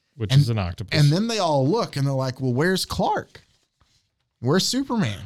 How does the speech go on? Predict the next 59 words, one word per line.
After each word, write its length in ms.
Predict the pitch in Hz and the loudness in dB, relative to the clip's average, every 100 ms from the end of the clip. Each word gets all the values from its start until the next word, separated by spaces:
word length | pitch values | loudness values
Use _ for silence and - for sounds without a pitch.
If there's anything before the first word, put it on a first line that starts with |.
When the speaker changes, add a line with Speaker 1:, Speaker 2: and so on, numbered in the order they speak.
| - | 0
Speaker 1:
Who 260 | 311 381 | 6 6
the 140 | 381 247 | 6 4
hell 280 | 220 262 247 | 2 0 -6
cares 520 | - 247 269 269 - | -4 -2 -2 -2 0
where 160 | 196 | -2
Clark 400 | 165 214 254 262 | 0 0 0 0
is 180 | 196 147 | 2 2
at 80 | 127 | 2
this 200 | 131 120 | 0 -2
point? 400 | - 123 101 82 - - | -2 0 0 -2 -8 0
Speaker 2:
Well, 340 | 170 185 - - _ _ _ _ 120 - _ - | 2 2 -2 -20 _ _ _ _ -20 -20 _ 0
I 80 | 143 | 0
thought 180 | 247 208 | 2 2
you 100 | 214 | 2
wanted 220 | 220 220 | 0 -4
to 60 | 214 | -4
know 80 | 220 | -4
how 80 | 220 | -2
Superman 380 | 240 233 233 | -2 -2 -2
got 180 | 226 226 | -4 -2
into 180 | 285 359 | -2 -2
this. 320 | 175 104 117 | -2 -4 0
Speaker 1:
Oh, 380 | 135 127 98 85 - | 2 4 2 0 -2
okay. 320 | 156 190 151 147 _ _ | -2 0 -2 -4 _ _
All 100 | 135 | -6
right. 200 | 175 175 180 _ _ _ 151 | -4 -4 -8 _ _ _ 0
Speaker 2:
Well, 100 | 196 | 4
Speaker 1:
Wait, 160 | 202 170 | 6 4
Speaker 2:
no, 80 | 110 | 2
like, 320 | 139 - - _ 156 | -2 -2 -12 _ 2
Speaker 1:
did 120 | 160 | 2
we 120 | 185 | 2
go 120 | 233 | 0
back 260 | 202 190 202 | 0 0 0
in 80 | 190 | 0
time? 400 | 175 208 302 120 | 0 -2 -2 2
Speaker 2:
No, 180 | 139 214 | 2 2
we 120 | 180 | 0
didn't, 260 | 247 123 123 | -2 -2 -2
but 180 | 139 - | -4 -2
it'll 220 | 131 170 | -2 -2
get 160 | 170 151 | -4 -4
to, 180 | 185 131 | -4 0
I 40 | |
have 180 | 147 143 | 2 4
to 60 | 135 | 4
Speaker 1:
Oh. 20 | |
Speaker 2:
get 160 | 156 156 | 2 0
to 160 | 165 | -6
the 140 | 156 156 | -4 -8
f-, 180 | - - - - | -10 -18 -20 -20
before 320 | - 151 143 | -6 -4 -2
we 80 | 139 | 0
Speaker 1:
Okay. 60 | 185 240 220 | 0 0 -2
Speaker 2:
explain 120 | 214 | -4
to 80 | - | -8
it. 80 | 208 | -6
Speaker 1:
All 160 | - 262 | -6 -6
right. 140 | 247 | -12